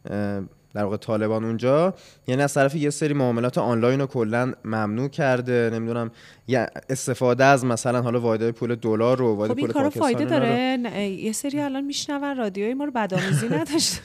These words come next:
Speaker 2: باشه.
Speaker 1: آخه کلاً که طالبان بدآموزیه <laughs> از این نظر که در واقع حفظ این ارزش دلاری هم که داشته،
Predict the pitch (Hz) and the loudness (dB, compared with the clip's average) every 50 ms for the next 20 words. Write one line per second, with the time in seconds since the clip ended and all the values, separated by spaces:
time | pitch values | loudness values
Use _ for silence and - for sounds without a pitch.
0 | - 180 165 - - - - - - - - 147 - - - 180 180 - 180 160 | -14 -16 -16 -16 -18 -20 -20 -20 -20 -20 -18 -12 -8 -6 -4 -4 0 2 4 4
1 | 151 151 156 185 208 196 - - 156 147 151 147 151 170 190 202 185 - 143 139 | 6 4 4 4 2 2 2 4 4 4 4 4 2 2 2 0 2 4 4 4
2 | 135 139 139 143 160 143 135 151 151 151 208 196 160 - 220 208 - - - - | 4 4 4 4 2 2 2 2 2 4 4 4 4 2 0 0 -2 -4 -18 -14
3 | - - - 131 135 165 180 180 185 175 185 196 202 185 226 220 196 - - - | -6 -4 -2 -2 0 0 0 0 2 2 2 2 2 2 2 2 2 0 -2 -6
4 | - - 78 110 127 120 123 117 123 156 160 156 143 131 - - - 143 135 131 | -12 -8 -6 0 2 2 2 4 2 2 2 2 2 0 -2 -4 -4 -2 -2 0
5 | - 107 127 123 117 131 - - 123 123 123 123 123 123 123 131 127 123 127 131 | 0 0 0 0 0 -2 -6 -6 -2 0 2 2 2 2 2 0 0 -2 -2 -2
6 | - 127 123 127 131 131 - - 160 170 196 208 | -4 -4 -2 -4 -4 -4 -6 -4 -2 0 0 0